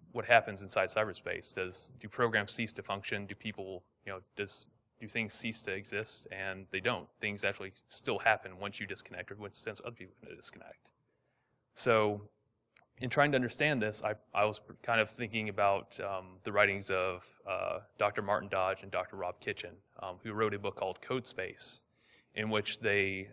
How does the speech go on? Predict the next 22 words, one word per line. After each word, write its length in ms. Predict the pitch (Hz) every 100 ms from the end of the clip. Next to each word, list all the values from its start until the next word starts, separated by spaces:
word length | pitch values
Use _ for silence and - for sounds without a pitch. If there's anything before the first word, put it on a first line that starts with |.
| -
um, 240 | 92 90
explore 500 | 95 - - 107 101
how 260 | 92 123 107
humans 560 | - 123 120 117 113
and 140 | 92 98
code 280 | - 127 107
interact. 640 | 101 95 98 90 - - _ _ _ _ _
Um, 340 | 107 98 92 90 92 110
it 100 | 107
just 220 | 104 - -
was 100 | 98
published 300 | 101 98 -
in, 60 | 92
in 100 | 95
twenty 180 | 92 95
fourteen, 400 | 90 90 - 92
so 100 | -
it's 80 | 95
a 40 | -
pretty 160 | 123
good 100 | 104
read, 220 | 95 92